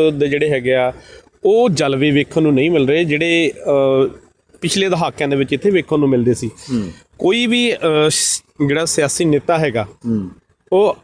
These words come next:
Speaker 1: ਅਜਿਹਾ ਦਮ ਨਹੀਂ ਰੱਖਦਾ ਕਿ, ਅਹ, ਬਾਂਹ ਕੱਢ ਕੇ ਕਹਿ ਦੇ ਕਿ ਮੈਂ ਆ ਗਿਆ ਮੈਦਾਨ ਦੇ ਵਿੱਚ ਤੇ ਬਰਾਬਰ ਖੜ ਕੇ ਦਿਖਾਓ।
Speaker 2: ਹੂੰ।
Speaker 1: ਅਜਿਹੀ ਗੱਲਬਾਤ ਹੁਣ ਨਹੀਂ ਰਹਿ ਗਈ।
Speaker 2: ਹੂੰ।
Speaker 1: ਬੇਸ਼ੱਕ ਕਿਸੇ ਸਮੇਂ ਕਿੱਕੀ ਢਿੱਲੋਂ ਦੀ ਪਰਸਨਲ ਵੋਟ ਬੈਂਕ ਹੁੰਦੀ ਸੀ।
Speaker 2: ਹੂੰ।
Speaker 1: ਕਿਸੇ ਸਮੇਂ, ਅਹ, ਜਿਹੜੇ ਹੈਗੇ ਆ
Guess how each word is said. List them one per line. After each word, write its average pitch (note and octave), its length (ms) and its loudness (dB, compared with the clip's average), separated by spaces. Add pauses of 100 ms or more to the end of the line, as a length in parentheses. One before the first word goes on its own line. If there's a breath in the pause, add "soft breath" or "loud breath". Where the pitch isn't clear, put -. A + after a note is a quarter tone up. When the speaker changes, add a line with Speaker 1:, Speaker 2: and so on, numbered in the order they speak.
Speaker 1:
ਅਜਿਹਾ E3+ 320 2
ਦਮ F3+ 220 -2
ਨਹੀਂ G3+ 200 2
ਰੱਖਦਾ D#3 360 0
ਕਿ, F#3 460 0
ਅਹ, D3 260 2
ਬਾਂਹ D#3+ 280 -4
ਕੱਢ F3+ 200 -2
ਕੇ F3 140 -4
ਕਹਿ E3+ 180 -2
ਦੇ F#3 120 0
ਕਿ F3+ 320 -2 (440)
ਮੈਂ D#3+ 220 0
ਆ C#3+ 120 -2
ਗਿਆ D3+ 140 -2
ਮੈਦਾਨ D3+ 300 0
ਦੇ D3 80 2
ਵਿੱਚ C#3 140 -2
ਤੇ F3 120 -2
ਬਰਾਬਰ C3 300 -2
ਖੜ C#3 140 -6
ਕੇ C3+ 120 -6
ਦਿਖਾਓ। A2 240 -2
Speaker 2:
ਹੂੰ। B2 420 -2 (280)
Speaker 1:
ਅਜਿਹੀ E3+ 320 0
ਗੱਲਬਾਤ D#3+ 340 -4
ਹੁਣ D#3 280 2
ਨਹੀਂ D#3 180 0
ਰਹਿ C#3 120 0
ਗਈ। B2+ 120 -2
Speaker 2:
ਹੂੰ। A2 340 -10
Speaker 1:
ਬੇਸ਼ੱਕ G#3+ 360 -2
ਕਿਸੇ G#3+ 320 -2
ਸਮੇਂ G3 520 2
ਕਿੱਕੀ F#3 260 -8
ਢਿੱਲੋਂ D#3+ 300 0
ਦੀ F3 280 0 (200)
ਪਰਸਨਲ F#3 340 0
ਵੋਟ D3+ 200 2
ਬੈਂਕ C3 220 -2
ਹੁੰਦੀ A#2 200 0
ਸੀ। A#2 140 -6
Speaker 2:
ਹੂੰ। G#2+ 500 -10
Speaker 1:
ਕਿਸੇ G#3+ 260 -2
ਸਮੇਂ, F#3 500 0
ਅਹ, D#3+ 320 2
ਜਿਹੜੇ D#3+ 200 -2
ਹੈਗੇ D#3 260 0
ਆ D3+ 180 0